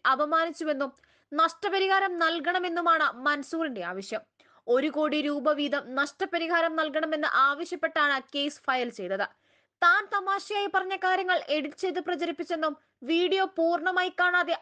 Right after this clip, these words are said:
അപകീർത്തികരമായ പരാമർശങ്ങൾ നടത്തിയെന്നുമാണ് ഹർജിയിലെ ആരോപണം. ലിയോ സിനിമയുമായി ബന്ധപ്പെട്ട് നൽകിയ അഭിമുഖത്തിലായിരുന്നു തൃഷയ്ക്കെതിരെ മൻസൂർ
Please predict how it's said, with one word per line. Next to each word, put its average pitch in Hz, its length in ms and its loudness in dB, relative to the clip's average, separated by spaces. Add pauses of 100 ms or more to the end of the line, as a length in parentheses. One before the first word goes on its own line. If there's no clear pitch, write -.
(140)
അപകീർത്തികരമായ 359 840 -2 (140)
പരാമർശങ്ങൾ 339 640 0 (160)
നടത്തിയെന്നുമാണ് 330 840 0 (100)
ഹർജിയിലെ 269 520 -2
ആരോപണം. 190 420 -4 (460)
ലിയോ 240 300 0
സിനിമയുമായി 269 640 -4
ബന്ധപ്പെട്ട് 269 440 -6
നൽകിയ 269 360 -4 (120)
അഭിമുഖത്തിലായിരുന്നു 294 880 -2 (140)
തൃഷയ്ക്കെതിരെ 302 580 -4 (160)
മൻസൂർ 285 400 -2